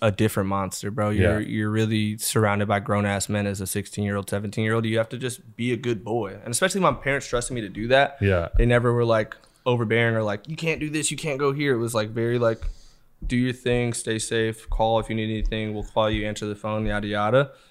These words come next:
Speaker 1: So I thank them for trusting me, but
Speaker 2: Yeah.
Speaker 1: yeah, I never was, like, a wild boy on tour or
Speaker 2: But you weren't
Speaker 1: anything.
Speaker 2: exper-, you weren't, like, "I'm gonna," you weren't getting to a point where you're like, "You know, I'm gonna abuse this power for," 'cause, like, you have a
Speaker 1: No.
Speaker 2: different set, you have a
Speaker 1: 'Cause I don't
Speaker 2: different
Speaker 1: wanna
Speaker 2: s-
Speaker 1: get in trouble. I was always scared to get in trouble, especially as, like, the little homie and, like,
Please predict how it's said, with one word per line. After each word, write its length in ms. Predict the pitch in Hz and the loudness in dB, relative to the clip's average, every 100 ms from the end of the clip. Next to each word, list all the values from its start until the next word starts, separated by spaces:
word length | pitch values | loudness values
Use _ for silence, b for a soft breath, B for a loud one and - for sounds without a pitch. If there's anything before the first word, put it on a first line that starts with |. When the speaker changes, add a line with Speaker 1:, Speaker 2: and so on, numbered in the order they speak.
| b b b b _ | b b b b _
Speaker 1:
So 220 | - - 110 | -6 0 2
I 80 | |
thank 280 | 104 120 127 | 2 0 2
them 160 | 110 113 | 2 0
for 120 | 113 | -2
trusting 400 | - 107 - 160 | -2 -2 0 0
me, 100 | 165 | 2
but 240 | 131 113 | 6 6
Speaker 2:
Yeah. 160 | 98 85 - - - | 6 2 -4 -18 -12
Speaker 1:
yeah, 180 | 127 113 | -6 -2
I 40 | |
never 260 | 101 110 143 | -2 -2 -2
was, 160 | 143 143 | -2 -2
like, 160 | 135 | -2
a 60 | 104 | -2
wild 360 | 101 104 101 | 2 2 2
boy 160 | 98 104 | -2 -4
on 140 | 98 | -4
tour 160 | 101 104 | -4 2
or 40 | |
Speaker 2:
But 100 | 113 | 6
you 80 | 135 | 8
weren't 140 | 147 156 | 8 6
Speaker 1:
anything. 320 | 120 - 139 | 4 0 2
Speaker 2:
exper-, 20 | |
you 100 | 135 | 4
weren't, 280 | 139 139 - | 4 2 0
like, 160 | 117 107 | 0 2
"I'm 180 | 113 | 0
gonna," 240 | 113 110 98 - | 2 0 -2 -4
you 200 | 113 113 | -2 0
weren't 180 | 120 107 | 0 0
getting 160 | 107 | -2
to 40 | 104 | -4
a 40 | |
point 220 | 95 104 | -4 -6
where 80 | 104 | -4
you're 80 | 98 | -2
like, 80 | 95 | 2
"You 60 | |
know, 80 | 104 | 2
I'm 100 | 101 | 4
gonna 140 | 110 101 | 4 2
abuse 280 | 90 90 | 2 0
this 120 | 82 80 | -2 -2
power 300 | 82 78 78 | 0 0 0
for," 120 | 80 | 0
'cause, 160 | 117 | 4
like, 180 | 131 131 B B B | 4 2 B B B
you 80 | 180 | 6
have 160 | 226 | 8
a 20 | 190 | 6
Speaker 1:
No. 60 | |
Speaker 2:
different 240 | 185 185 147 | 4 4 4
set, 240 | 170 147 | 4 6
you 100 | 156 | 6
have 80 | 175 | 6
a 40 | |
Speaker 1:
'Cause 80 | 151 | 6
I 40 | 175 | 6
don't 20 | |
Speaker 2:
different 160 | 156 240 | 6 6
Speaker 1:
wanna 100 | 226 | 4
Speaker 2:
s- 60 | |
Speaker 1:
get 80 | 240 | 0
in 60 | 185 | -2
trouble. 340 | 208 240 180 | 0 0 4
I 40 | |
was 80 | 190 | 4
always 140 | 202 214 | 4 4
scared 160 | 226 202 | 2 -2
to 20 | |
get 80 | 202 | -4
in 80 | |
trouble, 260 | - 175 175 | 2 4 4
especially 300 | - 165 175 | 2 2 2
as, 80 | 156 | 2
like, 160 | 147 | 0
the 80 | 143 | 0
little 240 | 123 143 127 | -2 0 0
homie 300 | 139 139 127 | 0 0 -2
and, 100 | 120 | -2
like, 260 | 117 117 | -4 -6